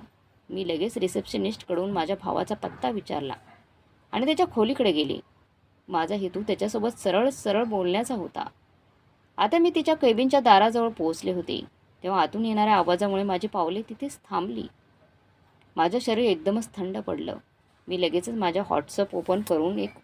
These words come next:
व्हॉइस नोट माझ्या वकिलीच्या फोनवर पाठवली आणि मग त्यानंतर दरवाजा उघडून आतमध्ये गेले. मला पाहून माझी सावत्र आई आणि सावत्र भावाच्या चेहऱ्यावरचा रंगच उडाला, कारण की ते रंगी हात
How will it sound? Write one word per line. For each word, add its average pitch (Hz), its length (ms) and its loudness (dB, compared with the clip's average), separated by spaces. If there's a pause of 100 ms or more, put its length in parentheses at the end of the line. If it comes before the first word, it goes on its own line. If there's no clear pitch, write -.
(120)
व्हॉइस 175 480 -2
नोट 185 220 2 (680)
माझ्या 233 200 4
वकिलीच्या 311 420 4
फोनवर 247 420 0
पाठवली 185 540 -2 (480)
आणि 175 140 -6
मग 185 120 -4 (160)
त्यानंतर 214 480 2
दरवाजा 185 420 6
उघडून 196 260 0
आतमध्ये 185 480 0
गेले. 147 240 -8 (1080)
मला 254 180 8
पाहून 339 220 6
माझी 277 260 6
सावत्र 233 420 6
आई 214 140 8
आणि 247 100 2
सावत्र 196 420 4
भावाच्या 185 460 2
चेहऱ्यावरचा 196 500 4
रंगच 185 400 -2
उडाला, - 340 -2 (1040)
कारण 208 280 8
की 269 140 -2
ते 254 100 6
रंगी 175 360 4
हात 202 180 0